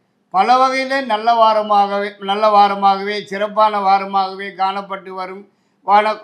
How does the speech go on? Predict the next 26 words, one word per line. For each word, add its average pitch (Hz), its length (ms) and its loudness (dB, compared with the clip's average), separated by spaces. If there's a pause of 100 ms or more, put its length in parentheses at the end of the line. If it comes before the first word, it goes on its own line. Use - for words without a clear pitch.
(180)
காணப்பட்டு 208 500 2
வருவதிலே 202 680 -4
எல்லளவும் 233 540 -4
சந்தேகம் 226 560 -6
இல்லை 208 180 -8
என்று 202 180 -10
தான் 202 240 -8
சொல்ல 196 220 -8
வேண்டியதாகிறது. 175 680 -10 (640)
அதாவது, 208 460 2 (1500)
வேலை 262 380 -2
தேடும் 269 400 -4
நபர்களுக்கு 226 580 -4
உடன் 202 320 -2
கிடைப்பதற்கும், 196 760 -8 (280)
ஏற்கனவே 254 580 -6
உள்ளவர்களுக்கு 220 800 -4
ஏதாவது 214 380 0
ஒரு 208 160 -4
வகையிலே 202 400 -4
உயர்வு 208 400 -6
வந்து 196 240 -10
சேருவதற்கும், 175 760 -14 (460)
ஒரு 226 240 -6
சிலருக்கு 262 480 -6
புதியதாக 240 560 -4